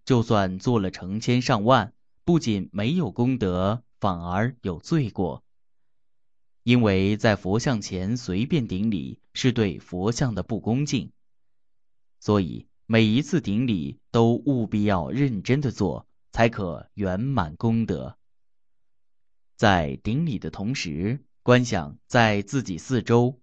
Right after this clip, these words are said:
有无数的父母众生及冤亲债主随着自己一同顶礼，也就是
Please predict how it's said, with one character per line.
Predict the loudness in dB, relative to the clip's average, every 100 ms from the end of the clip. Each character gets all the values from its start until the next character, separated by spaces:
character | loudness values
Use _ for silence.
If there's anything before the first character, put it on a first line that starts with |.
| -4
有 | 2 2 2
无 | -2 -4 -2
数 | -2 0 0
的 | 0 -2 -4
父 | _ -2 -2
母 | -4 -4
众 | -4 -4
生 | 0 2 2 -2 _
及 | -4 -2 -2 -2
冤 | 2 2 0
亲 | -2 -4 -2
债 | 0 0
主 | -2 -4 -6 -12 _ -10
随 | 0 2
着 | 2 0
自 | 0 -2
己 | -4 -8 -6
一 | -4 -4
同 | -4 -4 -4
顶 | -2 -2
礼， | -2 -4 -12 _ _ _ _ _ _ _
也 | 2 4
就 | 4
是 | 2 -4 -10